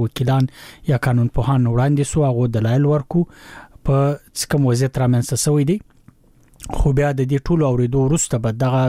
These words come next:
بیا هم دوام کوي او ستر قاضي او سره نور چې کوم قاضیان وو، هغو دا پریکړه وکړه چې پر دې خبره به سبا بیا بحث کوو. نو تر سبا پورې، دولس بجو پورې د پاکستان ته په وخت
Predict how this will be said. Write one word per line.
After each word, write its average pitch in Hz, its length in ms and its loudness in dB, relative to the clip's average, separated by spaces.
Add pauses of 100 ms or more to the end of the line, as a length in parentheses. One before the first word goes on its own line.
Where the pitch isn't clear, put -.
بیا 131 160 0
هم 151 160 2
دوام 151 380 2
کوي 180 180 0 (640)
او 135 160 2 (340)
ستر 151 220 -2 (100)
قاضي 123 320 0 (300)
او 131 80 0 (160)
سره 123 180 2 (140)
نور 139 240 2
چې - 160 -8
کوم 120 180 -4
قاضیان 131 380 2
وو، 135 160 0
هغو 120 260 -2 (560)
دا 131 80 0
پریکړه 135 380 -2
وکړه 135 280 -2
چې - 140 -10
پر 117 80 0
دې 131 200 -2
خبره 127 260 0
به 117 100 -2
سبا 120 320 0
بیا 127 100 2 (120)
بحث 143 220 -2 (100)
کوو. 180 120 2 (520)
نو 139 100 2 (140)
تر 123 100 -4
سبا 135 280 0 (120)
پورې، 113 240 -4 (240)
دولس 131 400 0
بجو 113 320 0
پورې 113 240 0
د - 80 -4
پاکستان 113 400 -2 (100)
ته 120 160 -2 (380)
په 117 160 2
وخت - 260 -8